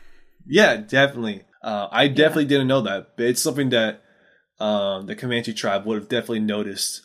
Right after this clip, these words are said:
Speaker 1: Like, "Hey, where the fuck are the horses, man?" Like <laughs>
Speaker 2: Yeah,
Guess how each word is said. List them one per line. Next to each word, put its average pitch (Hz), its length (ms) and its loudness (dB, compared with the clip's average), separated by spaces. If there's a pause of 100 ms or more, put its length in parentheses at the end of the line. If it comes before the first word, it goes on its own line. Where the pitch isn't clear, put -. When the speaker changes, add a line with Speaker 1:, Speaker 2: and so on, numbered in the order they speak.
Speaker 1:
Like, 104 280 -6
"Hey, 110 400 -2 (520)
where 117 300 0
the 160 100 0
fuck 131 300 -6
are 139 40 -6
the 113 120 -6
horses, - 680 -10
man?" 98 460 -14
Like - 380 -10
<laughs> - 420 0
Speaker 2:
Yeah, 226 520 4